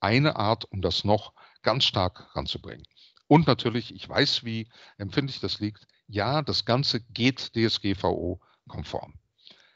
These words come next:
Da müssen wir ein bisschen weiter drüber reden, aber, äh, wir haben das geschafft und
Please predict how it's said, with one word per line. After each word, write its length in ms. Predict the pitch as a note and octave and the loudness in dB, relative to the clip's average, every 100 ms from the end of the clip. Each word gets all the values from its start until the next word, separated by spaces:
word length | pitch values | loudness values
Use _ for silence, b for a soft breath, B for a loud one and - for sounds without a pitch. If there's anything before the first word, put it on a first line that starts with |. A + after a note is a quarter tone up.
| b _ | b _
Da 100 | - | 2
müssen 180 | A2+ C#3 | 6 8
wir 60 | B2 | 8
ein 80 | G#2+ | 6
bisschen 280 | A2+ G2 | 2 2
weiter 240 | G#2+ D3+ D#3+ | 2 2 0
drüber 300 | - C#3+ A#2+ | -2 -4 -4
reden, 340 | B2+ B2+ C3 | -4 -6 -6
aber, 480 | G#2+ F#2+ F#2+ F#2+ F#2 - - | -2 -2 2 0 0 -6 -14
äh, 200 | F#2 - _ _ _ _ _ _ _ _ _ _ | -12 -12 _ _ _ _ _ _ _ _ _ _
wir 120 | F#2+ | 0
haben 160 | G2+ C3 | 0 0
das 300 | A2+ - - _ _ _ _ _ _ | -2 -4 -8 _ _ _ _ _ _
geschafft 540 | - G#2 D3 - - - B B B | -2 2 2 0 -8 -20 B B B
und 240 | - B2 | -2 -2